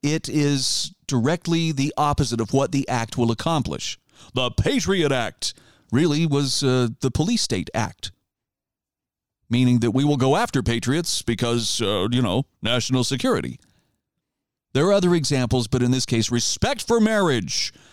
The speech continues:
was, uh, really a celebration of, um, codifying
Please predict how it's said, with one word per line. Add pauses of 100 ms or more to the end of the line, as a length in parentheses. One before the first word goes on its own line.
(280)
was,
uh,
really
a
celebration
of, (520)
um, (240)
codifying